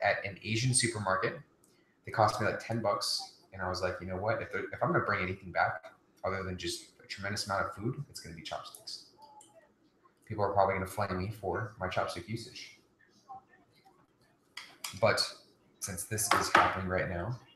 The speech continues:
I have to do this. We're going to be eating potatoes with chopsticks. Potatoes. These are garlic potatoes.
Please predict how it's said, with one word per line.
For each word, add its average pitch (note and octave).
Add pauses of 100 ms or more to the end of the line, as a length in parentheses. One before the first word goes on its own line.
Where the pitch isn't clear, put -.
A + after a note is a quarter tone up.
(120)
I F#2
have F2+
to -
do E2+
this. - (2000)
We're A#2+
going B2
to A2+
be G#2+
eating G#2+
potatoes G2 (100)
with F#2
chopsticks. - (1900)
Potatoes. - (3250)
These G#2
are F#2+
garlic G2 (440)
potatoes. -